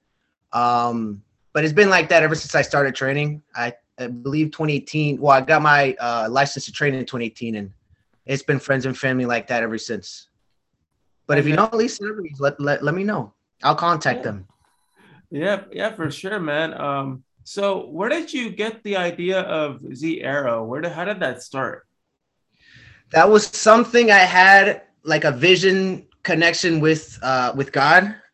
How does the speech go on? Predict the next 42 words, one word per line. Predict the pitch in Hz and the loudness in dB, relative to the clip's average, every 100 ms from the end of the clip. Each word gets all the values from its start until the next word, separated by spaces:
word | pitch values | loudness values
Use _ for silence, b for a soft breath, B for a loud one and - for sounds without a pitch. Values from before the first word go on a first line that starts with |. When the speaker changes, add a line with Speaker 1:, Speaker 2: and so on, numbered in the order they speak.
| _ | _
Speaker 1:
I | 139 | -2
was | 151 156 | -2 -2
just | 175 - | -4 0
kinda | 175 170 | 2 4
really | 151 170 170 160 | 4 4 4 4
into, | 160 175 | 2 0
like, | 151 143 127 - _ - | 4 4 2 -2 _ -10
creating | 151 143 156 175 | 0 2 2 -2
something, | 160 175 160 180 180 143 | -2 -2 0 -2 -2 -6
and | 135 135 135 131 | -4 -2 -2 -2
I | 127 131 | -2 -2
seen | - 151 | -2 -4
a | |
blank | 110 135 151 - | -2 -2 -4 -2
canvas | 151 147 143 | -2 0 0
shirt | - 151 156 - 127 | 0 2 0 0 -4
that | 123 | -2
I | 117 | 0
had, | 127 143 160 - - _ _ _ | 4 4 2 -4 -20 _ _ _
and | 127 127 | -6 -4
I | 131 | -4
just | 151 | -4
kept | 175 120 | -2 0
looking | 143 165 160 | 0 0 0
at | 147 | 0
it | 139 123 | -2 -2
and | 147 | 0
looking | 170 160 | 0 0
at | 139 135 | -2 -2
it, | 123 | -4
and | 127 | -4
I'm | 127 | -4
like, | 123 | -4
"Nate, | 131 151 147 - 127 | -4 -2 -2 -4 -4
like, | 120 113 | -4 -6
something | - 170 165 175 | -6 -4 0 2
needs | 170 165 | 0 0
to | 160 | -2
go | 147 147 | 0 2
on | 147 143 | 4 4
that | 135 - | 0 -2
shirt." | - 156 123 - | -2 -2 -2 -6